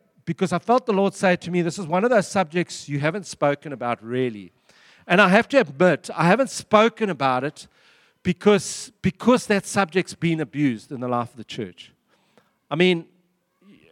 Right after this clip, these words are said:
evangelicals, when you turn on the T V, it's often about money and it's about blessing me, and, uh, especially the,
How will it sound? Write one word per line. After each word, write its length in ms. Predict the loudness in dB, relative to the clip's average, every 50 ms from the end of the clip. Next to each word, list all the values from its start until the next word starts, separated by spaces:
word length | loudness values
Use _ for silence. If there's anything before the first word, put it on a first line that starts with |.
| _ _ _ _ _ _ _ _ _ _ _ _ _ -10
evangelicals, 800 | -2 2 2 2 2 2 2 2 2 2 -2 -2 -4 -4 -4 -4
when 100 | -6 -4
you 80 | -4 -4
turn 280 | -4 -2 -2 0 0 0
on 80 | -2
the 80 | -4 -6
T 240 | -8 -10 -10 -10 -8
V, 220 | -8 -8 -8 -8 -10 -12
it's 160 | -16 -16 -10 -2
often 440 | 0 0 0 0 -2 -10 -10 -8 -8
about 260 | -8 -6 -6 -6 -6 _ -18 -20 -16
money 520 | -12 -8 -6 -6 -6 -6 -10 -12 -14 -16
and 220 | -14 -14 -10 -10 -10
it's 120 | -10 -8
about 260 | -4 -2 -2 -2 -2 _ _ _ _ _ _ _ _ _ _ _ _ _ _ _ _
blessing 580 | -8 -2 0 2 2 0 0 -4 -6 -6 -4
me, 380 | -4 -2 -2 -2 -2 -4 -6 -10
and, 360 | -8 -6 -6 -6 -6 -6 -4
uh, 40 | -4
especially 520 | -4 -4 -4 0 0 0 0 0 -2 -2
the, 320 | 0 2 4 4 4 2